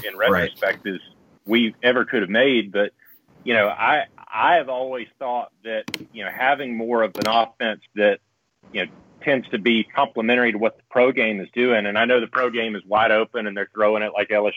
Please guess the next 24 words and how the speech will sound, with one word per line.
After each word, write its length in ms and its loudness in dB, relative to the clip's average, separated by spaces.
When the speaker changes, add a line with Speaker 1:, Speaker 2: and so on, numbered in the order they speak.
Speaker 1:
U 80 -8
did, 220 -2
blah, 180 2
blah, 100 -6
blah. 340 4
But 260 4
being 220 -2
able 240 0
to 80 -8
be 100 -8
multiple 760 -2
is 140 -10
something 380 -2
that 180 -4
we've 260 -2
been 200 -6
lacking. 580 -2
And, 360 -2
um, 520 2
you 80 -6
know, 240 -2
we 160 -2
really 400 2
benefited 560 0